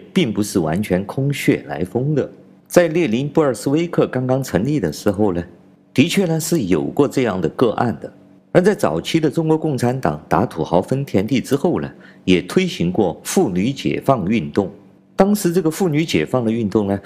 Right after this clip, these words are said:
非常的激进啊，和后来在西方发生的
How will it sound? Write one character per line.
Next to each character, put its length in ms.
非 200
常 200
的 80
激 280
进 260
啊， 180
和 220
后 220
来 120
在 200
西 240
方 220
发 200
生 240
的 120